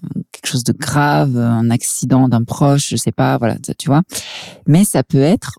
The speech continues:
aussi un événement, on va dire, assez banal, mais que la personne, elle amplifie. Parce que tu vois, euh, quand tu arrives à un moment de ta vie, par exemple,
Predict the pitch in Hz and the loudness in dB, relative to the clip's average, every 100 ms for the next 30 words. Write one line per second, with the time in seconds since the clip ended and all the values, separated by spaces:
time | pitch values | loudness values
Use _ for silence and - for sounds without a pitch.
0 | - 131 135 - - 233 - - 135 131 | 0 0 0 -4 0 0 0 0 4 4
1 | 131 131 139 143 143 - _ _ _ - | 4 4 6 6 4 0 _ _ _ -4
2 | 107 110 104 110 107 - 110 107 104 127 | 2 2 2 0 0 0 0 2 2 4
3 | 190 156 120 - 95 - - - 170 147 | 4 4 4 2 0 0 -2 2 4 6
4 | 127 139 160 - 139 - _ _ - - | 4 2 -4 -2 -4 -4 _ _ -20 -20
5 | - _ _ _ 98 98 131 - - 117 | -20 _ _ _ -8 -2 0 0 -2 0
6 | 143 151 147 120 110 - - - - - | 2 4 4 4 2 0 -4 -10 -12 -10
7 | - - _ - 131 127 131 123 143 147 | -12 -14 _ -2 0 2 2 2 2 2
8 | 123 120 123 131 135 139 - 120 135 - | 2 2 2 2 4 2 0 0 -2 0
9 | - - 135 135 | -4 2 2 2